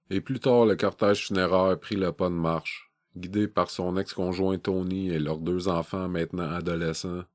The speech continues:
le cortège passa devant le pub ayant déjà appartenu à Karen, ainsi que devant l'endroit où elle habitait et adorait tant. Il y a un détail que j'allais oublier, c'est vrai, le corps de Karen a été retrouvé le jour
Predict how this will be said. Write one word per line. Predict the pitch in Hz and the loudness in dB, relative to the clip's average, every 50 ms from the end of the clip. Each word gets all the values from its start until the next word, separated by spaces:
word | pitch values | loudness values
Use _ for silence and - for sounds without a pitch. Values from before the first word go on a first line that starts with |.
| _ _ - | _ _ -4
le | 82 87 | -4 -2
cortège | - 120 117 - _ - 113 113 113 110 101 | 0 -2 -2 -2 _ 0 0 2 2 0 0
passa | _ 101 92 92 92 - - 101 98 | _ 2 2 2 2 0 -2 -2 0
devant | 98 90 82 82 85 87 87 | 2 0 0 0 0 -2 0
le | 87 78 80 | 0 0 -2
pub | - - 95 92 95 90 87 | 0 0 0 0 2 2 2
ayant | 80 80 80 80 82 | 0 2 2 0 0
déjà | 80 85 82 80 95 95 | -2 -2 -4 -2 -4 -4
appartenu | 95 - 98 90 - - 87 85 87 90 | -2 -4 -4 -6 -2 -4 -4 -2 -2 -2
à | 90 87 | -2 -2
Karen, | 82 - 82 80 80 80 80 82 82 85 87 85 - - 65 | -2 0 0 0 0 0 0 -2 -4 -4 -6 -8 -10 -10 -8
ainsi | 73 80 80 - - 104 | -8 -8 -8 -8 -14 -4
que | - 98 | -2 0
devant | 85 82 80 80 87 87 | 0 2 2 2 0 0
l'endroit | 90 90 87 87 82 85 82 95 95 95 | 0 -2 -4 -4 -4 -4 -4 -2 -2 0
où | 92 85 82 | 2 2 2
elle | 82 82 | 4 4
habitait | 80 82 80 - _ - 92 90 92 | 2 0 -2 -6 _ -6 -4 -2 0
et | 85 78 | 0 0
adorait | 76 76 76 78 78 78 78 76 73 | 0 0 -2 -2 -2 0 0 -2 -2
tant. | - - 69 64 64 _ _ _ _ | -4 -8 -14 -14 -14 _ _ _ _
Il | - 90 | -4 -2
y | |
a | 85 82 | -2 -2
un | 82 | 0
détail | 85 90 95 - - 120 117 120 | -2 -4 -4 -2 0 0 0 0
que | 113 - 87 | 0 0 -2
j'allais | 80 80 85 82 85 | 0 0 0 0 0
oublier, | 85 82 82 80 82 87 90 95 101 95 92 | -2 -2 -4 -6 -4 -4 -4 -2 -4 -4 -6
c'est | 87 - - - 65 | -10 -12 -12 -10 -8
vrai, | 69 76 80 87 92 92 - | -6 -4 -4 -2 -2 -4 -4
le | 82 78 71 | -2 -4 -4
corps | 73 - 107 104 107 | -2 -2 -2 0 0
de | 104 | 0
Karen | 98 - - 90 87 92 95 101 104 101 | 0 2 4 4 4 4 4 2 2 2
a | 90 | 0
été | 80 80 - | 0 0 0
retrouvé | 82 - - - - 82 80 90 95 98 | -2 -2 -4 -10 -8 -6 -4 -2 -2 0
le | 90 82 80 | 2 0 0
jour | 78 78 87 90 92 92 95 | 0 -2 -4 -4 -2 -4 -6